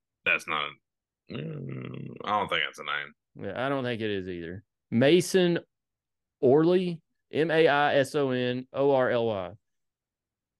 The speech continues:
Speaker 2: Never heard of that person, if it is a person, or if this is a brand name of a koozie.
Speaker 1: Uh,
Speaker 2: Either way.
Speaker 1: actually, actually, I believe, uh, I believe that's Emerson's.
Speaker 2: It could be.
Speaker 1: Do you know Emerson?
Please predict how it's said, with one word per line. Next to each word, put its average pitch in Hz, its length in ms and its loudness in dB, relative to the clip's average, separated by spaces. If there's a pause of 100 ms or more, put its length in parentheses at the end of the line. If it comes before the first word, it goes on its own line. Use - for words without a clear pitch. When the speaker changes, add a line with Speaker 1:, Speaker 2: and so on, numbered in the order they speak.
(200)
Speaker 2:
Never 131 220 0
heard 139 160 6
of 135 60 6
that 135 160 4
person, 139 360 2
if 123 140 -2
it 127 140 2
is 120 120 0
a 113 60 -6
person, 110 540 -8
or 123 160 0
if 110 60 -6
this 117 140 -4
is 117 140 -4
a 113 140 2
brand 123 400 4
name 127 320 0
of 120 180 0
a 120 400 -2 (540)
koozie. 143 480 0
Speaker 1:
Uh, 101 460 0 (200)
Speaker 2:
Either 233 240 4
way. 170 460 6
Speaker 1:
actually, 113 280 -12 (380)
actually, 139 340 0
I 117 40 0
believe, 143 440 -2
uh, 101 280 2 (400)
I 110 100 -10
believe 165 200 -2
that's 127 200 -4
Emerson's. 131 580 -4 (1300)
Speaker 2:
It 139 140 -6
could 160 180 -4
be. 180 420 -4 (1200)
Speaker 1:
Do 82 60 -4
you 92 100 -2
know 107 200 -2
Emerson? 120 440 -4